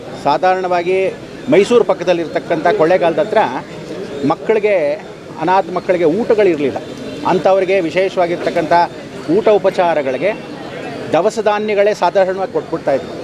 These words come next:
ಅದಾದಮೇಲೆ ಚಿಕ್ಕಮಂಗ್ಳೂರಲ್ಲಿ ಅಂಧ ಮಕ್ಕಳ ಶಾಲೆ ಅಂತಿದೆ, ಡಾಕ್ಟರ್ ಕೃಷ್ಣೇಗೌಡರು ಅಂತ. ಆ ಅಂಧ ಮಕ್ಕಳ ಶಾಲೆ ಸರ್ಕಾರದಿಂದ ಭಾಳಷ್ಟು ಜನ ಕೇಳ್ಕೋಬೇಕಾದ್ರೆ ಅಂಧ ಮಕ್ಕಳಿಗೆ ಭಾಳ ವಿಶೇಷವಾಗಿರ್ತಕ್ಕಂಥ ಸಂದರ್ಭ ಏನು ಅಂದರೆ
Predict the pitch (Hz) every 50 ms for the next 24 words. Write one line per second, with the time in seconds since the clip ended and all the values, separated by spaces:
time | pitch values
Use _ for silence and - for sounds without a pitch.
0 | - - - - - - - - - - - - 156 165 180 175 196 196 196 190
1 | - - 208 - 220 233 240 240 226 208 180 180 208 214 156 151 147 160 196 220
2 | 233 226 214 190 196 170 - 170 160 165 165 170 175 170 135 110 - - - -
3 | - - - - - - 156 165 - 185 175 - 170 - - 214 208 180 185 175
4 | 147 139 127 143 165 - 127 123 - - - - - - - - - - - -
5 | - - - - 175 180 180 202 220 220 226 220 - 220 208 - - 196 190 196
6 | 196 180 160 160 180 196 - - - 190 175 208 - 220 208 202 180 190 190 190
7 | 196 196 151 135 139 160 180 196 - - 208 170 185 180 180 151 - 170 180 185
8 | 185 175 160 160 - 160 175 190 165 143 160 196 214 220 208 196 170 - - 202
9 | 196 185 202 208 170 - 127 160 196 185 170 160 - 190 196 180 - 185 175 170
10 | 170 156 - 160 143 160 143 135 156 160 160 160 151 156 151 147 147 143 196 226
11 | 175 151 135